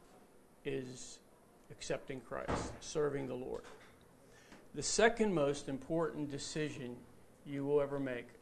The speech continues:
I have made, is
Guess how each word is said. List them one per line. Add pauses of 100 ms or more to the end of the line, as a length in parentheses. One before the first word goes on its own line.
(280)
I
have
made, (920)
is